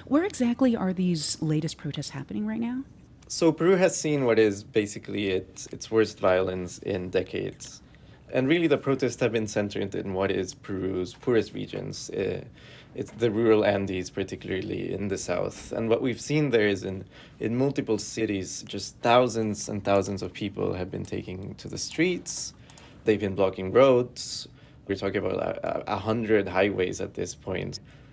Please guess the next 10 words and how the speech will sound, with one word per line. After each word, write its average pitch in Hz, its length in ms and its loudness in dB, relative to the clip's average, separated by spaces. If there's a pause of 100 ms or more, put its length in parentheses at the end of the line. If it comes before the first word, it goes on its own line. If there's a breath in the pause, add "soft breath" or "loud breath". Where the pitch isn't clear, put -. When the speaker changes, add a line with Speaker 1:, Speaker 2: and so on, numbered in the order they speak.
(320 loud breath)
Speaker 2:
And 120 160 2
the 123 60 6
protests 151 560 4
have 113 200 0
also 117 640 2 (580)
taken 101 480 0
another 107 640 4 (100)
trend, 95 420 -2
which - 300 -6
is 92 400 -2